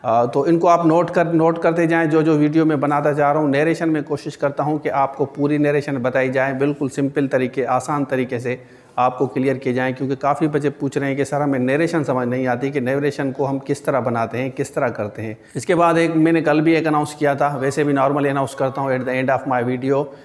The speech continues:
कि अगर आपको मेरी क्लासेज लेनी है, इंग्लिश की लेनी है, पिरसी की लेनी है, शॉर्ट पैराग्राफ राइटिंग की लेनी है,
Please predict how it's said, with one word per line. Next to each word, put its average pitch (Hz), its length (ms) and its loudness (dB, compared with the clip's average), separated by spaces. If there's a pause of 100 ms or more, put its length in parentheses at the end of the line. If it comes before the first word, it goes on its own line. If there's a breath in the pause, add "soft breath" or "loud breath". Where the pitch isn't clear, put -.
(180 loud breath)
कि 143 100 0
अगर 147 240 2
आपको 156 280 2
मेरी 151 180 2
क्लासेज 135 400 -2
लेनी 131 320 0
है, 131 240 -4
इंग्लिश 131 260 -2
की 131 120 -8
लेनी 127 280 -2
है, 131 120 -4
पिरसी 127 400 -6
की 131 100 -10
लेनी 123 240 -4
है, 127 100 -4
शॉर्ट 123 280 0
पैराग्राफ 123 540 -2
राइटिंग 123 320 -4
की 117 80 -8
लेनी 120 260 -6
है, 131 160 -8